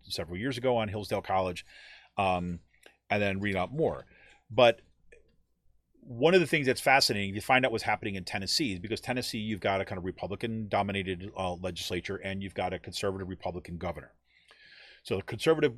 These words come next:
Republican governor, again, funded by the same people that's funding all these other things, right,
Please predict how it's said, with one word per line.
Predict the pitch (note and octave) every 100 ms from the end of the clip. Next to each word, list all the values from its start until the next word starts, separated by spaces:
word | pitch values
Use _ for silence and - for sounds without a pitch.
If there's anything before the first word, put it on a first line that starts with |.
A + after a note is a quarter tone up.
| - A#2+
Republican | A2+ A2 A#2+ A2 G#2
governor, | C#3+ C3+ F#2 G2 -
again, | G#2 A#2+ G#2+
funded | G#2 G#2 G#2 F#2
by | G2
the | F#2+
same | G#2 G2+
people | G#2 F#2 G2
that's | F#2
funding | F#2+ F2+ F2+
all | F2
these | F2
other | A#2+ B2+
things, | - D#2 E2+ - - _ _ _ _ _ _ -
right, | F#2+ G2+